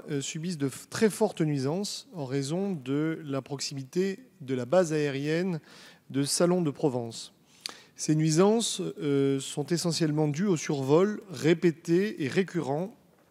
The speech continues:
en basse altitude de petits avions civils et ou militaires. Pour les riverains, les nuisances sonores sont insupportables au quotidien puisqu'elles peuvent durer, euh, une dizaine d'heures, euh, en, en accumulé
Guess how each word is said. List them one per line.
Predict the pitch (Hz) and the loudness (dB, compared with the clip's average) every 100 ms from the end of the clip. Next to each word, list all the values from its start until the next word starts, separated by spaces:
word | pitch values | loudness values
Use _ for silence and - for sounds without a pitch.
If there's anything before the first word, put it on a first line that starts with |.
| _ | _
en | 139 | 0
basse | 151 165 | 2 2
altitude | 147 131 - 185 214 262 - - - - - | -2 -6 -2 -2 -2 -8 -14 -18 -20 -16 0
de | 147 | 2
petits | 151 190 202 170 | 4 2 4 4
avions | 151 156 | 4 2
civils | - 160 151 214 247 392 | 0 -2 0 0 0 2
et | 214 180 - | 4 4 4
ou | 190 180 - | -2 -2 -4
militaires. | 147 131 123 165 202 262 285 _ - - - - _ | -4 -4 0 2 2 0 -6 _ -20 -14 -14 -14 _
Pour | 180 | 8
les | 175 170 | 10 12
riverains, | 185 165 185 226 269 - - - | 10 6 8 8 6 -2 -14 -6
les | 170 156 | 2 6
nuisances | 170 180 170 190 165 | 6 8 8 8 6
sonores | 175 175 226 226 | 6 8 8 6
sont | - 156 | 0 2
insupportables | 202 196 196 180 - 196 165 | 2 2 0 -4 0 0 2
au | 143 | 0
quotidien | 151 147 139 160 226 | -2 -4 0 2 2
puisqu'elles | 254 175 - 143 123 | 0 -8 -4 -4 0
peuvent | 160 160 127 | 2 0 -2
durer, | 127 127 156 165 | -6 0 2 4
euh, | 147 123 120 | 4 2 -2
une | 139 135 | -6 -6
dizaine | 135 160 160 160 143 | -4 -2 4 4 4
d'heures, | 135 156 147 135 - - - - _ 143 | 6 6 6 2 -6 -20 -20 -20 _ -6
euh, | 123 120 117 | -4 -4 -4
en, | 123 127 120 120 127 120 117 | -6 -6 -6 -8 -10 -10 -8
en | 120 | -10
accumulé | 123 135 131 147 220 | -10 -6 0 2 2